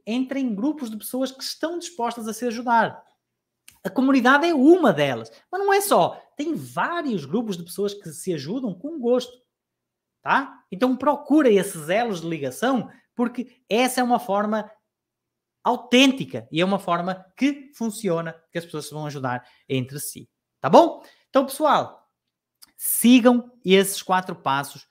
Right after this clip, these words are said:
sigam esses quatro passos e vocês vão ver que tudo vai ficar muito mais claro na hora de, eh,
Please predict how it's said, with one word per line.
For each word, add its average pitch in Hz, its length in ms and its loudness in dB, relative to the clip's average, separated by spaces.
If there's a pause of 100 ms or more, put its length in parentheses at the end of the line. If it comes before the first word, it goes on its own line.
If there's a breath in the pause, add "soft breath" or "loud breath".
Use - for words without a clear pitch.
sigam 233 420 -4
esses 202 160 -6
quatro 175 280 -4
passos 135 400 -6 (240 soft breath)
e 160 80 -10
vocês 185 220 -4
vão 190 160 -4
ver 190 240 -2
que 196 220 -14 (160)
tudo 240 560 -2
vai 180 220 -4
ficar 170 640 -8
muito 254 500 0
mais 240 320 -4
claro 170 460 -2 (180)
na 190 240 -2
hora 160 400 -2 (260 soft breath)
de, 170 540 -4
eh, 127 640 -8